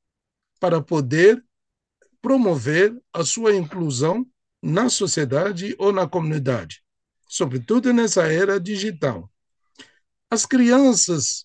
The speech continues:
jovens que nasceram, que são nativos digitais, eles brincam praticamente com as novas tecnologias. Mas nós temos uma discrepância de interesses entre imigrantes digitais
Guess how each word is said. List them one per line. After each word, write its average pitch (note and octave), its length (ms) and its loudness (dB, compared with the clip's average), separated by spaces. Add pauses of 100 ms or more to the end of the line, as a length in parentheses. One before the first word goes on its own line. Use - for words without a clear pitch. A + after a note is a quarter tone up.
(120)
jovens F3 680 0
que A3+ 140 -6
nasceram, E3 640 2
que F3 140 -6
são G3+ 200 -2
nativos G3+ 560 -2
digitais, D3 720 -4 (200)
eles E3 260 -4
brincam D#3 800 0 (560)
praticamente F3 640 0
com F#3 80 -2
as C3+ 140 0
novas E3 360 0
tecnologias. A#2+ 840 -4 (680)
Mas D#3 180 2
nós F#3+ 240 0
temos B3+ 600 4 (240)
uma F3+ 260 -2
discrepância E3+ 1120 0 (380)
de C3 200 -4
interesses E3+ 880 2 (260)
entre E3 540 0
imigrantes G3 960 0 (300)
digitais D3+ 800 0